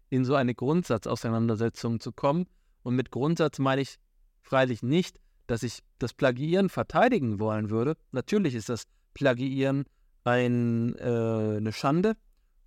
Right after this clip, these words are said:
und, ähm, wird zu Recht bestraft. Aber es ist doch so, dass, wenn es darum geht, dass man jetzt zu allen Gedanken die Quelle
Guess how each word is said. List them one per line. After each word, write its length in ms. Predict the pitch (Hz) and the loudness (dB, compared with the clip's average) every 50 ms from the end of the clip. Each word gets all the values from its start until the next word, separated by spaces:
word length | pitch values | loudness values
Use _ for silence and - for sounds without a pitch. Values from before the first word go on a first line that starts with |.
| _ - | _ -4
und, 260 | 131 120 120 123 - - | 0 0 0 0 0 0
ähm, 680 | 127 117 113 113 113 113 110 110 110 110 110 113 - - | 0 2 2 2 2 2 2 2 0 0 0 -2 -4 -6
wird 340 | - 139 123 120 120 - - | -8 -6 -2 -2 -2 -2 -2
zu 120 | - 123 | -4 0
Recht 300 | 113 143 156 - - - _ _ _ _ _ _ | 0 0 0 -2 -6 -14 _ _ _ _ _ _
bestraft. 800 | 131 110 - - - - 117 110 110 113 151 220 240 - - - _ _ _ _ - _ _ _ _ | -4 -4 -4 -6 -6 -4 -2 0 2 2 2 2 0 -2 -10 -20 _ _ _ _ -20 _ _ _ _
Aber 600 | - 120 131 147 165 170 165 196 220 254 311 330 - _ - _ _ _ _ _ _ _ _ _ _ _ _ _ _ _ _ _ _ _ _ _ - | -4 0 2 4 2 4 4 4 2 2 2 -4 -8 _ -20 _ _ _ _ _ _ _ _ _ _ _ _ _ _ _ _ _ _ _ _ _ -4
es 140 | 139 135 175 | -2 -2 0
ist 260 | 202 185 - - - | -2 -4 -4 0 2
doch 160 | 170 190 - | 2 2 2
so, 540 | - - - 123 127 123 131 165 208 254 277 - _ - _ _ _ - _ _ _ _ _ _ - _ _ _ | 0 -6 -6 -4 -2 0 0 0 0 -2 -4 -8 _ -20 _ _ _ -20 _ _ _ _ _ _ -20 _ _ _
dass, 500 | - 131 123 131 127 120 - - - - - _ _ _ _ | -6 -2 0 0 0 0 -4 -8 -14 -16 -18 _ _ _ _
wenn 180 | - 127 123 123 | 0 2 2 2
es 140 | 123 - - | 2 0 0
darum 320 | 131 123 117 120 120 120 | 0 0 2 2 0 0
geht, 380 | 113 120 117 117 117 - - - | 0 0 0 0 0 -2 -4 -6
dass 200 | - 117 107 - | -8 -8 -4 -2
man 200 | 117 110 101 98 - - | -2 -2 -2 -4 -6 -8
jetzt 340 | - - - - - - | -12 -14 -14 -18 -18 -10
zu 140 | - - - | -8 -8 -4
allen 380 | - 117 139 160 185 180 170 147 | 0 0 2 2 2 2 2 0
Gedanken 560 | 139 120 135 131 139 151 - - - 139 120 | 0 0 2 0 0 0 -4 -4 -4 -4 -2
die 220 | 131 139 - - _ _ _ _ _ _ _ - | -2 -4 -4 -8 _ _ _ _ _ _ _ -18
Quelle 460 | - - 135 156 175 190 196 185 | -8 0 4 4 4 6 4 2